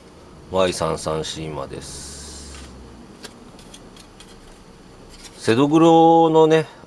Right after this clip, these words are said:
普通の方は作り、普通の方って言うとあれですけど、まあ、作りましたが。足回りの再現とかもね、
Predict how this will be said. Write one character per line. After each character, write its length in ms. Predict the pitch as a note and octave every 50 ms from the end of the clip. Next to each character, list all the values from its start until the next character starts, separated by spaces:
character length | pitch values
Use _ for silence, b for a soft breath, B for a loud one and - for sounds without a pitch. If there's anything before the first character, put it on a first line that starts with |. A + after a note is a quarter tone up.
| - -
普 100 | - -
通 160 | - C3+ C3+
の 100 | C#3 C#3
方 160 | C3+ D3 C3 G2+
は 100 | F2+ -
作 220 | - - - F#2+
り、 60 | E2+ -
普 120 | - -
通 220 | - - C3 C#3+
の 100 | E3+ F#3
方 160 | F#3 - G#3+ E3+
っ 60 | -
て 80 | - F#2
言 60 | F2
う 40 | -
と 80 | -
あ 60 | D#2+ E2
れ 80 | E2
で 140 | D2+ - D#2
す 100 | - -
け 80 | - C#2+
ど、 140 | C#2+ D2 - _ _ - B B B B - - -
ま 60 | F2+
あ、 40 | -
作 180 | - - - G2
り 140 | F2+ F2 E2+
ま 120 | E2 E2
し 100 | - - -
た 140 | - C#2 C#2
が。 180 | - - - - - - - - - - - - - - - - - - - - - - B B B B B B B B
足 240 | - E3 E3+ - A3
回 160 | A#3+ C4 C4
り 80 | G#3+ D3+
の 80 | A#2+ G#2
再 240 | A#2 A2 G#2+ G2+
現 100 | G#2+ F#2+
と 60 | F2 D#2+
か 80 | D#2
も 120 | D#2 D#2 D#2
ね、 140 | E2 E2